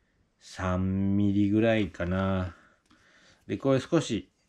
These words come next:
粗めなロープ。あんまツルツルなビニールとかじゃなくて、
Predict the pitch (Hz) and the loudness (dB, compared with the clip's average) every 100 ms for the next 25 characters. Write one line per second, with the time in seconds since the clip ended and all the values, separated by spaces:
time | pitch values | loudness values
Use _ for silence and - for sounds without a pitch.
0 | _ - 117 135 139 143 147 139 135 131 | _ 0 2 4 4 4 4 4 4 6
1 | 131 110 - 76 90 127 - - 151 147 | 6 6 4 -6 -2 -4 -2 2 2 4
2 | 160 165 156 110 90 117 143 156 117 95 | 4 6 6 4 2 4 4 4 4 0
3 | 90 85 85 87 - 78 | -2 -2 -2 -4 -6 -16